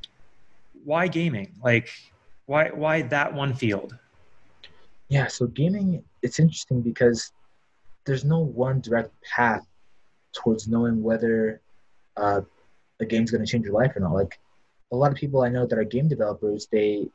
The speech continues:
Speaker 2: tell me, "Adam, you have ability to understand economics and business at a high level,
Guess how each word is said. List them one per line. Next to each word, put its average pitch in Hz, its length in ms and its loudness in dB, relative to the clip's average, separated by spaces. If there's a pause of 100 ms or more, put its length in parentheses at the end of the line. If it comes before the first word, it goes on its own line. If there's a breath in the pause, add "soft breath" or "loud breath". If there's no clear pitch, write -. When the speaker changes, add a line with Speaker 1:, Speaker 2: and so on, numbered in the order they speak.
(340)
Speaker 2:
tell 143 220 4
me, 120 340 -2
"Adam, 127 380 0
you 127 140 0
have 120 300 2 (760)
ability 120 420 4
to 117 160 -2
understand 110 380 0
economics 101 500 -2
and 98 80 -2
business 104 260 -2
at 101 80 4
a 92 40 2
high 101 160 0
level, 98 340 0